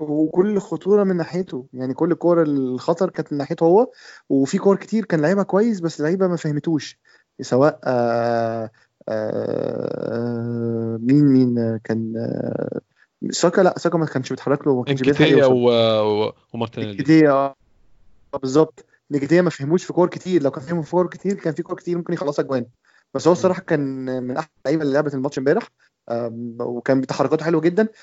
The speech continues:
Speaker 1: كان ناقص له دايمًا تكه نهائيه بس في ان هو يوجه الكوره كويس، بس، بس في المجمل انا، انا يعني كنت مبهور بالمستوى اللي بيلعب بيه، آه، مش، مش عشان هو بيلعب قدام فريق، آه، وبي-، بيعدي، لا، ان هو بقى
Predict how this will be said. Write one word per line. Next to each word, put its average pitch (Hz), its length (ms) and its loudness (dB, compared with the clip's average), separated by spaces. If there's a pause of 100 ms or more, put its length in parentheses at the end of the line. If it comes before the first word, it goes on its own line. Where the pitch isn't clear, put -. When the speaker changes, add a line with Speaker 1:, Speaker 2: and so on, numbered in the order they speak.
(160)
Speaker 1:
كان 139 100 2
ناقص 151 260 2
له 180 60 4
دايمًا 175 260 4
تكه 180 340 -4
نهائيه 151 380 -4
بس 175 220 -6
في 143 100 -8
ان 135 80 -6
هو 160 120 -2
يوجه 156 320 -2
الكوره 170 220 -4
كويس، 240 340 -4 (320)
بس، 143 260 -2
بس 139 340 0
في - 60 -6
المجمل 196 320 0
انا، 160 280 -2
انا 135 240 -6
يعني 131 120 -10
كنت - 180 -12
مبهور 139 300 0
بالمستوى 131 480 -2
اللي 143 100 0
بيلعب 147 200 -2
بيه، 208 180 -4 (440)
آه، 71 680 -8
مش، - 420 -2
مش 180 140 0
عشان 151 240 0
هو 139 840 2 (320)
بيلعب 156 260 4
قدام 156 300 -2
فريق، 160 440 -2
آه، 123 140 -4
وبي-، 123 340 -2
بيعدي، 127 420 0
لا، 202 160 2
ان 151 100 0
هو 190 240 4
بقى 151 200 -6